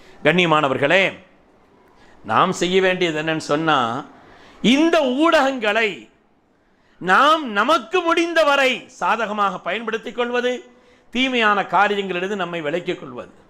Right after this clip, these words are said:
அந்த காலகட்டத்தில் எது உயர்வானதோ தேவையானதோ மார்க்கத்தின் நன்மைக்கு அதை பயன்படுத்துவதை மார்க்கம் என்று தவறு என்று சொல்லவில்லை.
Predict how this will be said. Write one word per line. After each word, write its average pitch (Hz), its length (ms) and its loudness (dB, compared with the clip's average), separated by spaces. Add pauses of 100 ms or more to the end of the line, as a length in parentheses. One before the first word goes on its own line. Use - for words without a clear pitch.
(400)
அந்த 285 400 2 (120)
காலகட்டத்தில் 330 1040 2
எது 277 320 -2
உயர்வானதோ 285 640 2 (160)
தேவையானதோ 233 800 0 (640)
மார்க்கத்தின் 190 580 -4
நன்மைக்கு 196 360 -4
அதை 175 240 0
பயன்படுத்துவதை 175 760 -4
மார்க்கம் 165 340 -4
என்று 165 200 -6
தவறு 180 280 0
என்று 170 140 -6
சொல்லவில்லை. 120 520 -10